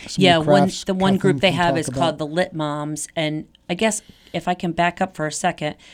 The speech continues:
Speaker 2: So Kenya Connect is this group that's working with the schools, but within Wamunyu, they have their own several acres of land that they've bought.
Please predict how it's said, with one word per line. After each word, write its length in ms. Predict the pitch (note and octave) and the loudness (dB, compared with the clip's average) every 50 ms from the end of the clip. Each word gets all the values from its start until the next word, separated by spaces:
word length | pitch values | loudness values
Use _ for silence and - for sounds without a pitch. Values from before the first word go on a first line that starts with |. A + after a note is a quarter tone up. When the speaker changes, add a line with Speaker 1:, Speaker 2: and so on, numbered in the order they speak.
| - - - - | -20 -20 -20 -16
Speaker 2:
So 540 | - - - F#3 F3 E3+ E3 E3 E3 - - - | -8 -2 0 2 2 4 2 0 -2 -6 -10 -10
Kenya 320 | - G3+ A3+ A#3+ B3 A3+ | -4 -2 -2 0 0 -2
Connect 540 | A3+ - G3+ F#3+ F#3 F3+ F3 F3 F3 - - - - | -4 -4 -2 -2 0 0 -2 -2 -4 -8 -14 -10 -8
is 140 | E3+ - | -6 -6
this 160 | - E3 D#3+ - | -4 -6 -6 -4
group 220 | - F3 E3+ - | -4 -4 -4 -4
that's 180 | - D3+ D3+ - | -4 -6 -6 -4
working 340 | E3 E3+ D#3+ - E3+ D#3+ D#3+ | -6 -6 -4 -4 -2 -2 -2
with 140 | D#3+ D3 - | -2 -4 -4
the 80 | D3+ C#3 | -6 -6
schools, 520 | - - - F#3+ F#3 E3+ D3 C#3+ C3+ - | -6 -4 -2 0 2 2 2 0 -4 -4
but 340 | - D3+ D3 D3 D3 - - _ _ _ _ _ _ _ _ _ - | -2 0 0 0 0 -2 -6 _ _ _ _ _ _ _ _ _ -2
within 720 | F3 E3 E3+ E3 - F#3+ F#3 F#3+ F#3+ G3 G3 G3 G3 - - _ _ _ _ _ _ _ _ _ _ | 0 2 2 2 2 2 2 4 4 4 4 2 2 0 -4 _ _ _ _ _ _ _ _ _ _
Wamunyu, 640 | - F3 E3+ E3 F#3 G3+ G#3+ G#3+ G3+ F3+ D#3 D3+ D3 | -2 0 2 2 4 4 4 4 4 4 4 2 2
they 140 | D#3 D#3+ E3 | 0 0 0
have 180 | D#3+ F3 D#3+ | 0 -2 -2
their 220 | D3+ E3+ D#3+ - - | 0 -2 -2 -2 -2
own 520 | E3 E3+ E3+ E3+ E3+ E3+ E3 D#3+ D#3+ D3 - - | -2 -2 0 0 0 0 0 0 0 -2 -6 -8
several 340 | - - F3 D#3+ E3 E3 - | -6 -4 -4 -2 -4 -4 -6
acres 280 | D#3 D#3 - D#3+ C#3+ D3+ | -6 -4 -4 -4 -4 -4
of 80 | C#3+ C#3+ | -6 -6
land 260 | D3+ C#3+ - - C#3 | -6 -6 -8 -10 -12
that 80 | C3+ B2+ | -10 -8
they've 240 | - C#3 C3 B2 | -6 -6 -6 -6
bought. 300 | - C#3+ C#3 C#3+ C#3 - | -2 0 0 0 0 -2